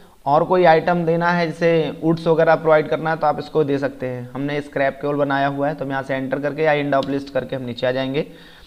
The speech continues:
यदि आप जीएसटी को यूज़ करना चाहते हैं, तो आपको यहीं जीएसटी laser provide करना होगा पहले, उसके बाद आपको टीसीएस laser देना होगा। But अभी हमने जीएसटी को activate इसमें नहीं किया हुआ है, तो हम यहाँ से टीसीएस on scrap को चुनेंगे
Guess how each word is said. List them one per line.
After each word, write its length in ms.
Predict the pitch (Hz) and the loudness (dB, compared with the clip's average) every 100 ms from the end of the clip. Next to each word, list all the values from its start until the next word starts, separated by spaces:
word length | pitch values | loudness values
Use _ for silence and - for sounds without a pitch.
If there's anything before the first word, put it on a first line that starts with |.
| - - | -20 -6
यदि 340 | 147 180 190 196 | 0 2 2 4
आप 300 | 175 180 180 | 4 4 0
जीएसटी 460 | 143 147 143 - 190 | -2 0 0 -4 -4
को 460 | 180 185 180 - 147 | 0 2 0 -4 -2
यूज़ 260 | 151 175 | 0 2
करना 240 | 190 170 165 | 0 2 2
चाहते 260 | 170 165 | 2 2
हैं, 100 | 185 | 0
तो 60 | 175 | 2
आपको 220 | 160 170 | 2 2
यहीं 180 | 165 170 | -2 -2
जीएसटी 380 | 147 147 - 175 | -4 -4 -2 -2
laser 300 | 151 143 147 | 0 0 0
provide 280 | 139 139 139 | 2 0 0
करना 240 | 143 147 | -2 -2
होगा 200 | 147 151 | -2 0
पहले, 240 | 143 156 185 | 0 -2 -2
उसके 260 | 180 185 165 | -4 -2 2
बाद 240 | 147 156 | 4 4
आपको 220 | 151 160 | 2 0
टीसीएस 540 | 151 143 139 147 151 - - - - 135 | -6 -6 -2 -4 -4 -10 -20 -20 -12 -2
laser 360 | 143 147 151 139 | 0 2 0 0
देना 240 | 135 127 | 0 -2
होगा। 320 | 113 107 107 113 | -4 -6 -8 -2
But 220 | 147 147 | 0 2
अभी 160 | 151 | 0
हमने 200 | 156 156 | -2 -4
जीएसटी 420 | 135 135 135 143 147 | -4 -4 -4 -6 -2
को 100 | 143 | -2
activate 440 | 127 143 143 143 | -2 -2 -2 -4
इसमें 220 | 139 135 | -8 -8
नहीं 200 | 131 151 | -6 -6
किया 180 | 156 165 | 0 2
हुआ 180 | 165 160 | 2 0
है, 220 | 175 - - - - | -2 -6 -14 -16 -6
तो 60 | 156 | -2
हम 80 | |
यहाँ 140 | 160 170 | -2 -2
से 140 | 185 | -6
टीसीएस 440 | 180 156 151 170 170 | -6 -6 -2 -2 0
on 180 | 160 147 | -2 -4
scrap 380 | - 139 139 139 | -4 0 0 -2
को 60 | 127 | -8
चुनेंगे 520 | 127 139 160 185 | -6 -4 -2 -4